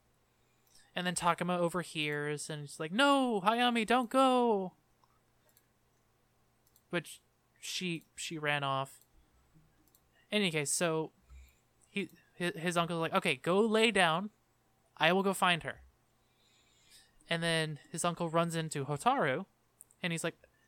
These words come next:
and so his uncle says, "Go take care of Takuma for me while I go find Hayami."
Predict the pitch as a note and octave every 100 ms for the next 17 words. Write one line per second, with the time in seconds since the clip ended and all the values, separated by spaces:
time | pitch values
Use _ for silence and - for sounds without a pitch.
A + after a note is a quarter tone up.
0 | _ _ _ - E3 D#3+ D#3+ D#3+ E3 D#3+
1 | - D#3+ D3+ C#3+ - _ _ _ _ _
2 | G3 A3+ A3+ G#3+ F#3+ G3 F3 _ G3 F#3
3 | E3+ D3+ E3 D3+ C#3 C3 - D#3 D#3+ D#3+
4 | E3+ D#3 D3+ D#3+ D3+ B2